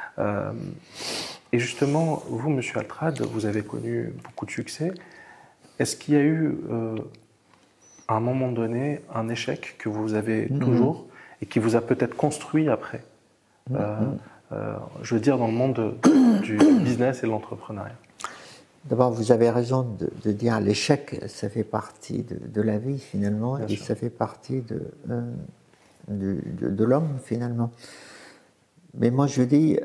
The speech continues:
Speaker 2: euh, tant, je dis mieux, si vous voulez réussir, il faut accepter l'échec avant qu'il se produise, euh, voilà. <coughs> Alors, qu'est-ce que ça veut dire ce que je dis ? Mais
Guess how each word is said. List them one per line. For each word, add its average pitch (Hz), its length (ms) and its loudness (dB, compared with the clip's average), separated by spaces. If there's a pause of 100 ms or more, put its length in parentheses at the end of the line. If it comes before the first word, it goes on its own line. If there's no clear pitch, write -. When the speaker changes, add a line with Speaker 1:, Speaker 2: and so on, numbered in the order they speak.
(180)
Speaker 2:
euh, 113 240 4 (100)
tant, 135 400 0
je 113 120 -2
dis 127 160 2
mieux, 135 280 2 (200)
si - 240 4
vous 143 60 4
voulez 156 220 6
réussir, 139 520 4
il 123 80 -2
faut - 200 2
accepter 120 520 -2
l'échec 127 440 -2 (500)
avant 120 260 0
qu'il 120 220 -8
se - 140 -8
produise, 123 500 -2 (340)
euh, - 60 -8 (180)
voilà. 120 160 -6 (960)
<coughs> 170 580 2
Alors, 110 320 0 (140)
qu'est-ce - 180 -12
que - 80 -18
ça 113 160 2
veut 104 100 -2
dire 117 200 -2
ce - 100 -16
que 95 120 -4
je 110 140 -2
dis ? 135 280 2 (280)
Mais 113 180 -2